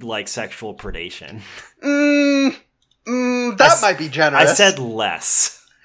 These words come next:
Speaker 2: You know what? Okay, that's fair. <laughs> You,
Speaker 1: Not
Speaker 2: you did say
Speaker 1: no.
Speaker 2: less, not none.
Speaker 1: <laughs> Uh,
Speaker 2: Oh.
Speaker 1: anyway, there's the sta-, scene with the station front where, like,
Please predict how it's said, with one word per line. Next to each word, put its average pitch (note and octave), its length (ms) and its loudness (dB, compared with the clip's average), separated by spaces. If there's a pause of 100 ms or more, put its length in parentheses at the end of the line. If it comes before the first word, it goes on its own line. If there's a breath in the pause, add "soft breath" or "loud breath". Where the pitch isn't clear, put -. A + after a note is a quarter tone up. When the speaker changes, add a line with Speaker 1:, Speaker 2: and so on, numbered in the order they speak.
(140 soft breath)
Speaker 2:
You F#3 160 2
know G#3 120 6
what? G#3 180 6
Okay, F3+ 220 -2
that's D#3 280 0
fair. G#2 180 -4 (120)
<laughs> - 120 -18
You, C#3+ 80 -6
Speaker 1:
Not C3+ 260 2
Speaker 2:
you A3 120 2
did A3+ 220 4
say A3+ 200 4
Speaker 1:
no. F#3+ 120 -2
Speaker 2:
less, D3+ 340 4
not G3 340 4
none. D3 440 2
Speaker 1:
<laughs> - 60 -20 (1400 loud breath)
Uh, F2+ 380 -8 (920 loud breath)
Speaker 2:
Oh. D#3+ 560 -4 (680 loud breath)
Speaker 1:
anyway, A#2 360 -2
there's A#2+ 460 -2
the A2+ 140 -12
sta-, - 360 -10
scene C3 320 -10
with A#2+ 140 -10
the A#2 80 -10
station A#2 440 -6
front G#2+ 380 -8
where, G2 180 -8
like, F2+ 420 -8